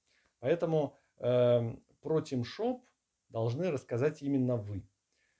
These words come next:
Это первое видео. Второе видео, которое мы очень рекомендуем записать, это видео презентация вашей команды уже. Вы уже знаете,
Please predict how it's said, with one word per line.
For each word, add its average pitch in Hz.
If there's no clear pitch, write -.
Это 190
первое 120
видео. 92
Второе 220
видео, 226
которое 180
мы 151
очень 165
рекомендуем 147
записать, 135
это 226
видео 160
презентация 143
вашей 135
команды 117
уже. 90
Вы 240
уже 196
знаете, 127